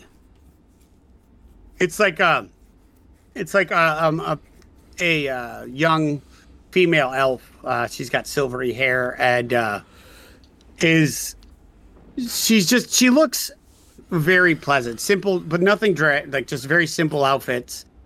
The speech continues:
Uh, nothing over the top. She's got a little bit of, like, like, um,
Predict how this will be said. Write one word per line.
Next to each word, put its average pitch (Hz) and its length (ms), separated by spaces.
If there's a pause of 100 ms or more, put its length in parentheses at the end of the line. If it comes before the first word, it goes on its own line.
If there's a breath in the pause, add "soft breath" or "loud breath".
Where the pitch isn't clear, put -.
(360)
Uh, 147 220
nothing 160 300
over 170 160
the 147 80
top. 143 440 (100)
She's 170 240
got 185 160
a 170 40
little 196 220
bit 180 240
of, 165 120
like, 156 420 (1160)
like, 151 360
um, 135 600